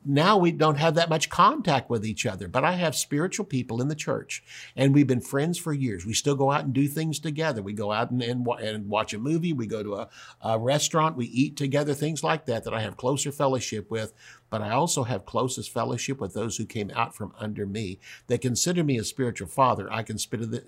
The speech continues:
consider them a spiritual son and daughter who've gone out to do the work of the ministry. And again, I come back to it. I've been speaking to Bible school students up until now,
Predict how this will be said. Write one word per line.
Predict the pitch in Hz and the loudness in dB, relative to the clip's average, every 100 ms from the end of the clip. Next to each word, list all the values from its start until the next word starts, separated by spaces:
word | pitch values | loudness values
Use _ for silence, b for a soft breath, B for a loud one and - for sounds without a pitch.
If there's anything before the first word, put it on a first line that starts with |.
| - | -10
consider | 104 101 127 117 | -8 -4 -2 -2
them | 113 | -4
a | |
spiritual | 101 - 113 - | -6 -6 -6 -6
son | 92 - 113 123 | -6 -4 -2 -2
and | 123 | -2
daughter | 92 - 104 - B B B - | -4 -6 -8 -12 B B B 0
who've | 131 | 2
gone | 127 127 | 4 2
out | 127 127 | 2 0
to | 104 | -2
do | 113 | -4
the | 104 | -2
work | 101 107 - | -4 -4 -4
of | 107 | -4
the | |
ministry. | 110 107 98 - 95 85 - b b b | -4 -4 -6 -8 -10 -12 -16 b b b
And | 120 | -2
again, | 123 143 156 | 2 4 6
I | |
come | 151 147 127 | 4 4 4
back | 123 113 | 4 0
to | 117 | -2
it. | |
I've | 104 | -4
been | 101 | -4
speaking | - 151 147 110 | -2 0 0 0
to | |
Bible | 101 113 110 | 2 0 0
school | 110 - 123 | -4 -2 -2
students | 107 - 120 95 92 | -2 -2 -4 -4 -6
up | 104 | -6
until | 98 90 98 | -6 -8 -8
now, | 98 104 95 92 | -6 -6 -6 -6